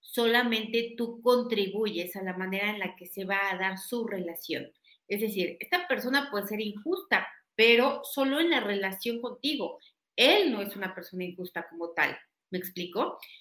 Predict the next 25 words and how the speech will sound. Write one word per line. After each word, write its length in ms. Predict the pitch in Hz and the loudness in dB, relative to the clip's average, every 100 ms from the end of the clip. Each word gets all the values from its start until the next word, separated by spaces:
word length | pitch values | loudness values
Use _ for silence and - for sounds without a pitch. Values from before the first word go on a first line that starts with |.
| _ | _
Tiene 300 | 240 262 294 | 4 6 6
que 120 | 247 | 4
ver 140 | 233 233 | 4 4
esta 220 | 233 247 | 2 0
influencia 640 | 240 247 214 214 208 220 | 0 0 0 0 0 2
energética, 1040 | 202 190 175 - 220 233 233 233 220 214 208 | 2 2 0 0 2 2 2 -2 4 4 4
mental, 600 | 185 175 - 196 202 214 | 0 0 6 8 10 6
espiritual, 680 | 208 190 156 - 202 202 214 | 0 -4 -4 -4 2 2 2
o 80 | 214 | -4
como 100 | 170 | -12
le 140 | 175 | -12
quieras 260 | 175 202 214 | -6 -4 -2
llamar, 400 | 208 196 208 311 - - - - - | -2 4 6 6 0 -16 -20 -20 -4
de 380 | 190 226 233 226 | 2 4 2 0
lo 160 | 220 | -2
que 200 | 220 208 | -2 -4
tú 120 | 247 240 | -2 0
le 120 | 240 | 2
imbuyes 680 | 240 208 233 262 214 214 214 | 0 -2 0 0 0 -2 -2
a 60 | |
la 100 | 185 | -4
relación, 520 | 175 170 165 - 156 156 | -4 -4 -6 -6 -8 -8
porque 280 | 185 202 | -10 -6
aquí 260 | 214 - 277 | -6 0 2
hay 220 | 294 330 | 4 2